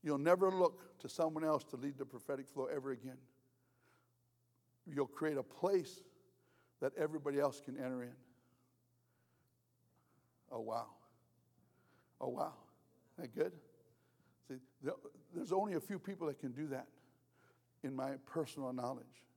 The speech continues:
Most people cannot include other people. They can go do the woo-woos by themselves, but they can't take the,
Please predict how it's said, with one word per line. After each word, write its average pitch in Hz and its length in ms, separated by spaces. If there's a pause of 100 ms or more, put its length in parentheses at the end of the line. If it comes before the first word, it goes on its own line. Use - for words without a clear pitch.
(580)
Most 151 240
people 160 340
cannot 135 300
include 123 460
other 123 180
people. 120 400 (1500)
They 143 100
can 139 140
go 165 120
do 147 160
the 113 100
woo-woos 143 320
by 127 140
themselves, 123 540 (760)
but 143 100
they 143 80
can't 143 280
take 151 240
the, 120 80